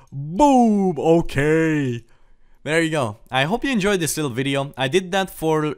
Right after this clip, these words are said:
for the, um, Halloween event as well, and a lot of you guys really enjoyed it, so I hope you guys enjoyed this as well. And if you did,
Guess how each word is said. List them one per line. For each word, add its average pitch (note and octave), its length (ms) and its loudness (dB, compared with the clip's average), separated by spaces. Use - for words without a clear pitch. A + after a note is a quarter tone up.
for C#3+ 240 -4
the, A#2 500 -2
um, A2 460 -4
Halloween F#3+ 400 -2
event F#3 300 -4
as A#2+ 200 -6
well, E3 240 -2
and B2+ 120 -6
a C#3+ 40 -4
lot A3+ 140 -4
of F3 80 -10
you D#3 80 -4
guys B2 280 -4
really C3 240 -4
enjoyed A#2+ 360 -4
it, A#2+ 260 -8
so - 140 -6
I B2 80 0
hope C#3+ 200 -4
you C#3 60 -4
guys A#2+ 300 -2
enjoyed A2+ 340 -4
this A2+ 300 -6
as G#2+ 120 -8
well. D#3 180 0
And G#3+ 120 -4
if A#3 100 -4
you A#3 60 -2
did, A3+ 260 -4